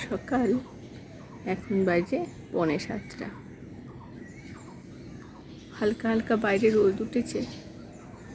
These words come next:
আবার একটু হালকা ধোঁয়া ধোঁয়া রয়েছে, কুয়াশা কুয়াশা রয়েছে।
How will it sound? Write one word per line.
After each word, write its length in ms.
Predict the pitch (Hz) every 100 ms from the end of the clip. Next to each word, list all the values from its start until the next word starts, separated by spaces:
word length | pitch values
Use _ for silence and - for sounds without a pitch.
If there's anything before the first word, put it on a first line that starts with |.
| - - - - - - - - - - - -
আবার 240 | 208 202
একটু 300 | 208 - -
হালকা 480 | 277 240 - 262 339 - - 190
ধোঁয়া 260 | 202 214 190
ধোঁয়া 300 | 185 196 180
রয়েছে, 400 | 180 175 190 214
কুয়াশা 420 | - 175 202 -
কুয়াশা 480 | 196 151 151 202 -
রয়েছে। 400 | - 196 214